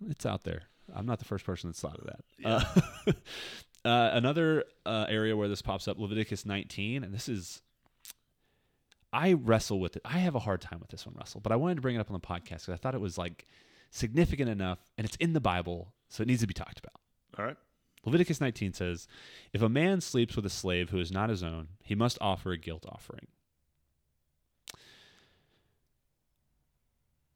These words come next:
Speaker 1: I don't think a ram is worthy of this type of sin.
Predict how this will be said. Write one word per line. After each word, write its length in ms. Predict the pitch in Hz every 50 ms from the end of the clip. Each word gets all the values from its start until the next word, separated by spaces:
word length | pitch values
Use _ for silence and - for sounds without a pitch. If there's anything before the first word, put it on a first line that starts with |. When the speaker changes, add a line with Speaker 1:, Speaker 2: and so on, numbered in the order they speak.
| _ _ _ _ _ _ -
Speaker 1:
I 140 | 143 185 214
don't 180 | 247 233 -
think 200 | - 175 151 123
a 60 | 123
ram 640 | 104 92 90 92 92 90 87 85 82 82 85 85 82 - _ _ _ _ _ _ _ _ _ _ _ _ _ _ -
is 140 | 110 95 95
worthy 580 | 98 101 107 120 117 113 104 104 95 92 90 -
of 640 | 104 92 92 90 87 85 85 82 85 85 - - _ _ _ _ _ _ _ _ _ _ _ _ _ _ _ _ _ _ _ _ _ -
this 640 | 113 98 92 104 107 104 98 - - - - - - - _ _ _ _ _ _ -
type 300 | - - 98 92 90 -
of 120 | 92 85 - - - - -
sin. 440 | - - - - 80 78 78 69